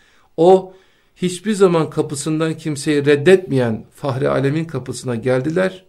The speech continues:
ve onun en çok değer verdiği hususta, yani ilim öğretme, imanı ve İslam'ı talim etme hususunda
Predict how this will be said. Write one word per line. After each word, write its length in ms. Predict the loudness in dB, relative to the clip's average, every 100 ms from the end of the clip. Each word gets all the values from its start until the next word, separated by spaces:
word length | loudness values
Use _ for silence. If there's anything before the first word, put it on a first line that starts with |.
| _ _ _ _ _ _
ve 100 | -6
onun 420 | -2 0 -2 -4 0
en 240 | 2 2
çok 340 | 0 -4 -6 -2
değer 360 | 0 2 0
verdiği 580 | -4 -6 -6 -10 -10 -12 -18 _ _
hususta, 760 | -12 -10 -8 -8 -6 -6 -8 -14 _ _ _ -6
yani 280 | -4 -2 -4
ilim 580 | -6 -4 0 0 -2 -10 _ _ _ _ _
öğretme, 720 | -4 0 0 0 -4 -6 -6 -12 _ _
imanı 640 | -4 -2 0 0 0 -2 -2
ve 100 | -4
İslam'ı 520 | -6 -4 -4 -4 -8
talim 380 | -4 -2 -2 -4
etme 220 | -4 -8
hususunda 800 | -8 -10 -10 -8 -4 -4 -6